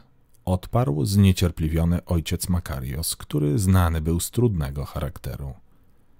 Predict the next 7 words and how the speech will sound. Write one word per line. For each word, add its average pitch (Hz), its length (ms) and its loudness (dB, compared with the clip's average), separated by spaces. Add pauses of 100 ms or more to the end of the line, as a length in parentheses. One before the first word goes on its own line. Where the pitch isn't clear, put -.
(720)
W - 100 -20
pobliżu 82 440 0
pustelni 87 640 2
rozciągały 80 580 0
się 82 140 -4
połacie 80 420 -4
lasów, 80 500 -2